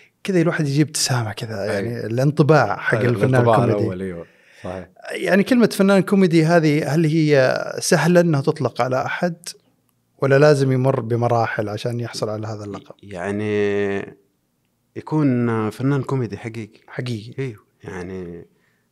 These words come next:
Speaker 2: آه، يكون يضحك في المسرح، يكون يسوي فنه تمام، نقول له ليش لا؟
Speaker 1: بركات حسيري، كيف قدرت تدخل هذا العالم؟
Speaker 2: آه، دخلت هذا العالم عام ألفين وخمستاش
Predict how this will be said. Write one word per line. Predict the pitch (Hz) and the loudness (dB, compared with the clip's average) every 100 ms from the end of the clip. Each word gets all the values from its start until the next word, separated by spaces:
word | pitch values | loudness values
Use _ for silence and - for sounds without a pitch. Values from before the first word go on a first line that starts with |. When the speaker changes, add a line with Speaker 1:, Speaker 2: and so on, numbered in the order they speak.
| - | -16
Speaker 2:
آه، | 90 87 82 - | -14 -14 -16 -18
يكون | 87 - 117 | -20 -10 -6
يضحك | 107 104 107 95 85 | -4 -4 -8 -10 -14
في | - | -12
المسرح، | 87 90 - 82 - _ - | -10 -10 -12 -16 -16 _ -20
يكون | - 110 | -6 -4
يسوي | 104 113 104 | -2 -2 -4
فنه | - 104 92 85 82 80 | -2 -2 -2 -4 -8 -10
تمام، | - 85 90 98 104 | -10 -10 -10 -10 -12
نقول | 110 110 131 95 | -12 -10 -10 -12
له | - _ _ _ _ _ | -20 _ _ _ _ _
ليش | 98 95 | -12 -10
لا؟ | 92 87 _ _ - - _ - _ _ _ _ _ | -10 -12 _ _ -20 -20 _ -20 _ _ _ _ _
Speaker 1:
بركات | 151 165 170 196 | -4 -2 0 -2
حسيري، | 180 156 175 151 | -2 0 2 2
كيف | 208 190 147 143 - _ 151 | 2 0 -2 -12 -16 _ -4
قدرت | 147 147 151 | 2 2 0
تدخل | - - 120 | -12 -10 -8
هذا | 107 101 92 | -6 -8 -10
العالم؟ | 85 87 82 - _ _ _ _ - _ _ _ _ _ _ _ _ | -12 -12 -16 -20 _ _ _ _ -20 _ _ _ _ _ _ _ _
Speaker 2:
آه، | 101 107 101 101 98 95 92 | -12 -8 -8 -8 -10 -12 -12
دخلت | 92 - 135 - | -12 -10 -10 -8
هذا | 123 110 | -6 -4
العالم | 98 120 123 101 | -2 -2 -2 -4
عام | 101 110 92 | -2 -4 -4
ألفين | 95 - 113 117 117 110 | -10 -10 -8 -6 -4 -4
وخمستاش | 92 - 87 - - - - - - | -4 -6 -8 -8 -14 -16 -18 -20 -20